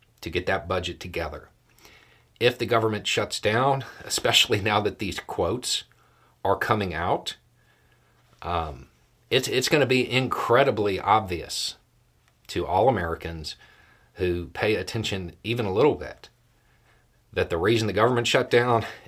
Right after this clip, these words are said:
is because the Republican Party has become so dysfunctional, they cannot approve a budget, which is, I mean, that's kinda like the bare minimum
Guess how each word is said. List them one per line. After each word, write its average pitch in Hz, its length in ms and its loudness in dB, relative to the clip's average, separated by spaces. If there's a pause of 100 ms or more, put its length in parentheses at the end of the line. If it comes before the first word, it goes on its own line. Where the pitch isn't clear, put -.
is 98 180 -4
because 98 380 -6
the 92 80 -2
Republican 107 500 -2
Party 101 300 -2
has 87 200 -6
become 87 360 -8
so 113 320 0
dysfunctional, 113 760 -2 (680)
they 101 340 4
cannot 110 500 0
approve 95 720 0 (520)
a 98 100 0
budget, 92 640 -2 (920)
which - 240 -2
is, 87 240 -4 (180)
I 90 60 -6
mean, 92 240 -8
that's - 160 -10
kinda 151 240 -2
like 120 220 0
the 95 80 2
bare 92 380 0
minimum 82 540 -6